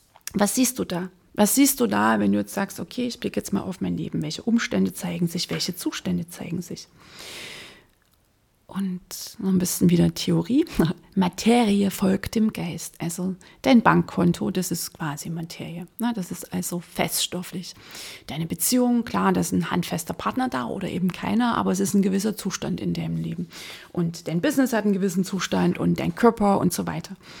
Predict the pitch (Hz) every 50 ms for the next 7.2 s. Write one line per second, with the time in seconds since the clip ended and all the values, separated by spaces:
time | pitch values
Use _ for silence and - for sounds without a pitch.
0 | - - - - - - - - - _ _ _ - 180 185 175 - 226 240 233
1 | 208 190 180 - - 190 196 214 240 254 247 - - 208 196 202 196 - - 226
2 | 214 208 - - 139 123 165 - - 214 220 - - 254 - - 240 240 233 -
3 | - 208 214 202 - - 208 202 202 202 - 220 196 87 95 190 185 - - -
4 | - - - - - - - - - 220 208 - 202 185 196 208 226 - - -
5 | - - - - - - 208 - 185 170 196 226 226 - 240 240 233 277 262 -
6 | - - - - 285 302 381 427 427 - - - 180 - - 156 170 - - -
7 | - 165 165 175